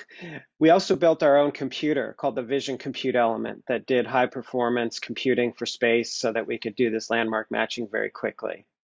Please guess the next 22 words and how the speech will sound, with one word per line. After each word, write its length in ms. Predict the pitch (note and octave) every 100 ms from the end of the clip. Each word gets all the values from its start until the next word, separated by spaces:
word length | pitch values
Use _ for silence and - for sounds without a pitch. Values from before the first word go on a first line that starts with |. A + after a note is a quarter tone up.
| _ _ _ - -
And 160 | C3+ C#3
then 160 | C3+
finally, 400 | B2+ D3 C#3+ C3+
there 160 | A#2+ A#2+
was 160 | A#2+ A#2+
an, 100 | A2+
a 460 | G2 _ - -
descent 460 | A#2 B2 C3+ A#2+ -
inertial 440 | C3+ B2 A#2+ B2
measurement 540 | A2+ A2 A#2+ G#2+ G#2 G#2+
unit. 460 | G#2 G2+ - - _ _ _ B2+
And 80 |
here 100 | D3 D#3+
you 140 | D3
can 160 | C#3+ B2+
see 120 | C3+
the 100 | A#2
different 320 | C3 A#2+ G#2+
pieces 340 | B2+ A2 A#2
of 100 | G#2+
the 100 | G2+
spacecraft. 800 | G2 G2+ G2 - F#2+ - _ -